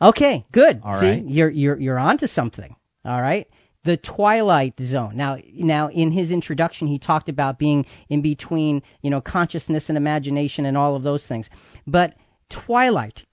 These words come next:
Speaker 1: keep that in mind. Okay?
Speaker 2: Okay.
Speaker 1: With that, let's go for the second piece of the puzzle and try to put this whole Halloween approach together. The second piece of the puzzle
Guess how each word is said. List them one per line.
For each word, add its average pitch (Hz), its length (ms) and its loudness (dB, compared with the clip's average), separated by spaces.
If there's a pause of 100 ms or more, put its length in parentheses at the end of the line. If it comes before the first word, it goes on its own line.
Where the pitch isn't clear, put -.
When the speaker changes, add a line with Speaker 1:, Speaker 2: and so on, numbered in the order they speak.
Speaker 1:
keep 262 400 -2
that 170 440 0 (120)
in 151 140 2
mind. - 400 -4 (440)
Okay? 165 320 -2 (280)
Speaker 2:
Okay. 110 360 -4
Speaker 1:
With 180 340 2 (100)
that, 139 360 -4 (100)
let's 160 260 -2
go 185 400 2 (200)
for 190 180 0
the 214 180 -4
second 262 640 -6
piece - 260 -6
of 135 80 -8
the 131 80 -6
puzzle 120 380 -6
and 165 100 -2
try 185 180 0
to 185 80 0
put 185 240 -6
this 170 180 -6
whole 196 480 -2 (200)
Halloween 196 520 0
approach 165 380 -2
together. 170 400 -2
The 120 60 -10
second 233 320 -4
piece 269 220 -8
of 208 60 -4
the 190 60 -4
puzzle 117 420 -4